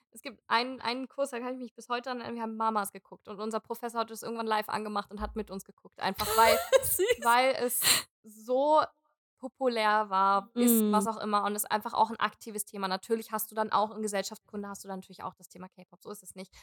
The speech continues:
Speaker 1: Ähm, aber wir wurden auch gestärkt, wir wurden, uns wurde gesagt, es ist kein K-Pop-Studium. Aber wenn es der Grund ist, warum ihr hier seid, dann ist es auch in Ordnung. Dann
Speaker 2: Mhm.
Speaker 1: ist es okay. Ihr müsst nur zusehen, dass ihr auch Interesse an anderen Themen findet.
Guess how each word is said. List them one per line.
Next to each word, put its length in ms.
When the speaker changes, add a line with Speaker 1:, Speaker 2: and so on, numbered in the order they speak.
Speaker 1:
Ähm, 360
aber 240
wir 160
wurden 220
auch 280
gestärkt, 400
wir 120
wurden, 300
uns 180
wurde 120
gesagt, 240
es 120
ist 100
kein 200
K-Pop-Studium. 600
Aber 180
wenn 120
es 80
der 120
Grund 260
ist, 180
warum 160
ihr 80
hier 160
seid, 160
dann 100
ist 120
es 80
auch 200
in 60
Ordnung. 400
Dann 280
Speaker 2:
Mhm. 60
Speaker 1:
ist 140
es 120
okay. 300
Ihr 120
müsst 320
nur 480
zusehen, 540
dass 120
ihr 100
auch 100
Interesse 320
an 80
anderen 240
Themen 220
findet. 280